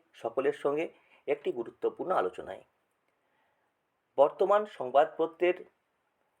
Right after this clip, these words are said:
পাতা উল্টালে কিংবা যদি আমরা সোশ্যাল মিডিয়া, Facebook থেকে শুরু করে YouTube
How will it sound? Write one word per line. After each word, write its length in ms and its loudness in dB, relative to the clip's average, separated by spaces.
পাতা 260 4
উল্টালে 500 -2
কিংবা 540 -4
যদি 180 -2
আমরা 140 2
সোশ্যাল 360 -2
মিডিয়া, 500 0
Facebook 360 -4
থেকে 220 -8
শুরু 260 -6
করে 380 -2
YouTube 440 -4